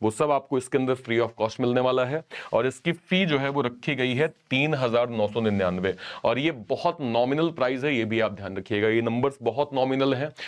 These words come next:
इतना आप बहुत आराम से अफोर्ड करके अपनी स्टडी कर सकते हैं। इसलिए मैं आपको ये नंबर बहुत क्लियरली बता रहा हूँ कि इतना तो हम अवेल करके अपना करियर जो है, वो संवार ही सकते हैं, ठीक है। तो जरूर आप अवेल कर सकते हैं।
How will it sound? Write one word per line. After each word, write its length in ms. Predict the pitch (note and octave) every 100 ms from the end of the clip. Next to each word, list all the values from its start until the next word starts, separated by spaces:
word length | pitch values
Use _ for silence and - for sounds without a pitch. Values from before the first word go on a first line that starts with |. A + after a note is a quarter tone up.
| -
इतना 300 | A2 A2 C#3
आप 220 | C#3+ C#3+ -
बहुत 260 | - D3
आराम 300 | A#2+ B2 C3+
से 120 | C3
अफोर्ड 300 | B2+ - B2+
करके 220 | A#2+ G#2+ A#2+
अपनी 240 | G#2+ A2
स्टडी 260 | - G#2 G2+
कर 140 | G2
सकते 280 | F#2+ - A2
हैं। 60 |
इसलिए 180 | A#2 C#3+
मैं 120 | C3
आपको 220 | B2 - B2
ये 60 |
नंबर 280 | A2+ A2+ A2+
बहुत 260 | G#2+ A2+ - -
क्लियरली 360 | A#2+ B2+ C#3+
बता 220 | A#2 G#2+
रहा 120 | G2+ G#2
हूँ 240 | A#2 E3+ - -
कि 60 | A#2+
इतना 240 | - B2+
तो 120 | C3+ B2
हम 120 | A#2+
अवेल 260 | G#2+ A2
करके 360 | A2 A2 - F3+ F#3+ - -
अपना 360 | A#2+ - F3+ G3+
करियर 400 | G3+ B2+ C3 C3+
जो 140 | G#2+
है, 100 | G#2
वो 120 | G#2+
संवार 360 | C#3 A#2+ F#2 F2+
ही 60 | F#2
सकते 280 | - -
हैं, 120 | F#2 F#2
ठीक 200 | D#3 D3+
है। 80 |
तो 120 | G#2 G2
जरूर 300 | A2+ C3+ C3
आप 140 | A#2+
अवेल 220 | A2+ B2+
कर 120 | B2+
सकते 280 | B2 B2+ -
हैं। 260 | A#2+ A#2+